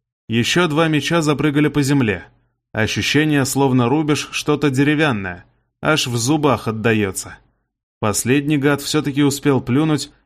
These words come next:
разбрызгав кислоту по стене прямо над головой. Едва успел пригнуться.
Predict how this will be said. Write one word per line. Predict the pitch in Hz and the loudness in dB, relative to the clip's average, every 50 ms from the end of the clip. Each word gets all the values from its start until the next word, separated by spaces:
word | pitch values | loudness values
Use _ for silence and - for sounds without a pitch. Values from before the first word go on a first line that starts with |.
| _ _ | _ _
разбрызгав | 120 120 120 107 104 113 156 170 156 151 156 143 - | 0 0 0 0 0 0 2 2 2 2 -2 -4 0
кислоту | - 143 131 - 139 135 131 135 160 151 | -2 -2 0 2 0 0 0 0 -2 -2
по | - 135 | -2 -2
стене | 127 - - 131 139 151 156 151 | -2 0 0 0 2 2 0 0
прямо | 131 135 143 143 143 139 | 0 0 0 2 2 2
над | 139 135 120 | 0 0 0
головой. | 123 139 139 143 139 120 117 101 90 85 _ - _ _ _ _ _ _ | 0 2 2 2 0 0 -2 -4 -4 -8 _ -20 _ _ _ _ _ _
Едва | - 113 120 131 120 123 151 165 170 | -2 0 0 2 2 2 2 2 0
успел | 160 - - 165 156 147 | -2 -2 0 0 0 2
пригнуться. | - 151 156 147 160 160 139 117 - - 92 - | 2 0 0 0 2 0 0 0 -2 -6 -8 -10